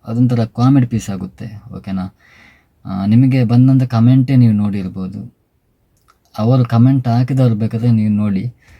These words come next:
ಆ, "ನಿಂದು ಯಾವಾಗಲೂ ಇದೇನಾ?" ಅಂತ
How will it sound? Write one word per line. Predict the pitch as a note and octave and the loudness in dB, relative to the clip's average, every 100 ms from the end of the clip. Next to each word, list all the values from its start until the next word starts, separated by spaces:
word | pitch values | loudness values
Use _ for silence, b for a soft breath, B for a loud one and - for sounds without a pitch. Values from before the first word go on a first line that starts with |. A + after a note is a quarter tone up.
| b b b - | b b b -14
ಆ, | G2+ G2+ G2+ | -8 -4 2
"ನಿಂದು | A#2 B2+ | 4 4
ಯಾವಾಗಲೂ | B2 B2 C3+ B2+ B2 | 4 4 4 2 2
ಇದೇನಾ?" | A#2 C3 A#2+ G2+ A2+ b b b A2 | 2 4 2 0 -6 b b b -6
ಅಂತ | A2 | -4